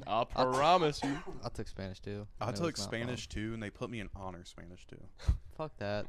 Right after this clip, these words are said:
Speaker 3: And we had a sub for the first half of the year.
Speaker 1: Oh, I remember that.
Speaker 3: Yeah, because I think our one teacher had a baby,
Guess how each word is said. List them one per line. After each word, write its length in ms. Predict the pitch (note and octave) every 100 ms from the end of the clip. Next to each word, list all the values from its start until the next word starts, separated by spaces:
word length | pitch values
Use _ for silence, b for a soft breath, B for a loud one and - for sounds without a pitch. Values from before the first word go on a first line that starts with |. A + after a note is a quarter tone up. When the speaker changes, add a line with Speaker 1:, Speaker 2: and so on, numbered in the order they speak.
| -
Speaker 3:
And 560 | A2 G#2 G2+ F#2+ F#2 - - - - - - - - - - -
we 160 | A#2+
had 220 | B2+ C#3+ B2
a 60 |
sub 440 | - - A2+ B2+ A2
for 160 | A2+
the 100 | G#2
first 420 | - A#2 A#2+ A2+ -
half 360 | - G#2+ G#2+
of 60 | G#2+
the 80 | G2
year. 340 | F2+ F2+ F2 - -
Speaker 1:
Oh, 140 | A2+
I 100 | G#2+
remember 340 | A2 G#2+ G#2+ G#2
that. 180 | G#2+ A2
Speaker 3:
Yeah, 220 | A2 G2
because 720 | G2+ - G#2+ G2+ F#2+ - - - - - -
I 80 | G#2+
think 260 | - C3 F#2+
our 200 | G#2 F#2+
one 160 | G2+
teacher 180 | G2+ G2
had 80 | F#2+
a 40 |
baby, 340 | F2 F2+ F2+